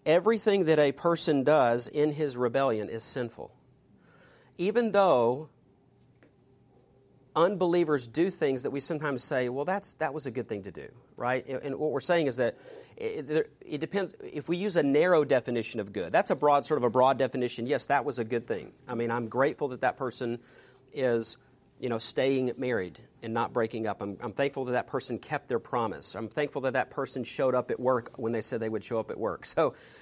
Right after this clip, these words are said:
I mean, we appreciate people doing those things, and they're good things, but in a narrow sense, they're not, because they're not done with the heart motivation to glorify God, right? They're not looking to Christ by faith. They're doing these things, and we're thankful. We're thankful that they're not as sinful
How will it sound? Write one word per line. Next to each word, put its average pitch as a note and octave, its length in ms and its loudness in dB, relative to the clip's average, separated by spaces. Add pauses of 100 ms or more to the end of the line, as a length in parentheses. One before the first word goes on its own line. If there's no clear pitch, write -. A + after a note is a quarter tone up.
I C3+ 60 0
mean, C3+ 120 2
we E3 120 2
appreciate E3 580 -2
people C#3+ 280 -6
doing C#3+ 280 0
those A#2 200 0
things, A#2+ 360 -4
and A#2 100 -4
they're A2+ 120 0
good B2+ 260 -6
things, A2+ 340 -4
but A#2 180 -2
in A2+ 100 -2
a A2+ 40 -2
narrow D3 340 0
sense, - 360 -4
they're A2+ 220 0
not, B2 440 -2
because A2 340 -10
they're A2+ 140 -2
not B2 300 0 (640)
done C#3 260 0
with A#2+ 120 -2
the A#2 80 -4
heart C3+ 260 -2
motivation A#2 580 -4
to - 100 -12
glorify A2+ 580 -2
God, G#2+ 340 -4 (580)
right? A2 260 -4
They're B2 120 -2
not D#3 180 0
looking C3 360 -6
to - 100 -12
Christ A2+ 720 -2
by G#2+ 140 -2
faith. A#2 540 -4 (640)
They're C3+ 220 0
doing D3+ 400 0
these B2+ 200 -2
things, D#3+ 320 -2
and B2 100 -2
we're A#2+ 80 2
thankful. A#2+ 560 -2
We're A2+ 120 -4
thankful E3+ 380 0
that C3+ 100 0
they're C#3 120 -2
not C#3 180 0
as A2+ 100 -2
sinful C#3 640 -2